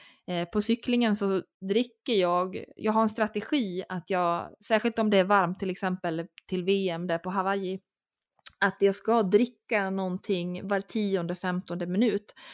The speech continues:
Då måste jag hålla koll på klockan var tionde, femtonde minut. Och sen har man något tekniskt som man vill, alltså i tekniken som man vill fokusera på. Eh,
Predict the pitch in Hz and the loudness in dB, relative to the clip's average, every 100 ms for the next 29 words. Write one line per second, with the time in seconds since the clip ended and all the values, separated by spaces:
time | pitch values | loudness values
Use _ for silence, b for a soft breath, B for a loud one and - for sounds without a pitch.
0 | B - 220 254 262 254 226 208 220 196 | B -2 0 2 2 4 2 2 0 -2
1 | 185 208 247 - 185 170 170 180 151 180 | -2 -4 -4 -6 -6 -4 -4 -4 -4 -6
2 | - 175 180 170 170 165 160 180 - - | -4 -6 -6 -8 -6 -6 -8 -10 -12 -20
3 | b b b b - 180 208 226 226 233 | b b b b -10 -2 4 6 6 6
4 | 233 - 175 - 185 185 - - - - | 2 0 -6 -6 -8 -8 -10 -18 -20 -20
5 | _ - 190 185 185 185 180 196 - 190 | _ -8 -2 -2 0 -2 -2 -6 -6 -4
6 | 185 180 185 208 202 190 220 220 214 170 | -2 -2 -4 -4 -2 0 2 0 -2 -8
7 | 185 196 190 180 180 185 - 180 175 165 | -6 -6 -4 -4 -6 -8 -8 -8 -6 -6
8 | 165 175 185 - B B B B B - | -6 -4 -6 -6 B B B B B -2
9 | 185 180 180 | 0 2 0